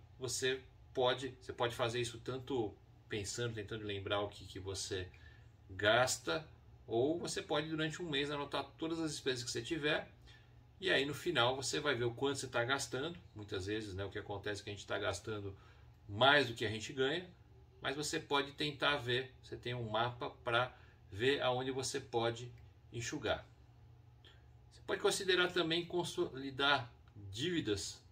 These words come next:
juntar, né, depende do tipo de dívida, pra reduzir taxas de juros e simplificar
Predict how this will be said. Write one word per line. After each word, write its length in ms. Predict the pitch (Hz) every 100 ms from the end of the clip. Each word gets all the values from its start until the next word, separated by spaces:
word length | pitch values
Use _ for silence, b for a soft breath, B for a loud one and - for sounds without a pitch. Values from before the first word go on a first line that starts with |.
| - - - -
juntar, 600 | 101 107 101 - 139 151 -
né, 240 | 113 131 107
depende 380 | 98 101 95 98
do 180 | 98 90
tipo 260 | - 117 120
de 160 | 101 95
dívida, 440 | 120 143 139 131 B B B B - -
pra 340 | 127 127 - - - -
reduzir 380 | 120 120 117 123
taxas 560 | - 127 127 - 101
de 100 | 107
juros 600 | 98 131 151 160 - - - - -
e 280 | 147 156 B B B B B - - -
simplificar 960 | - - 135 143 123 135 135 131 131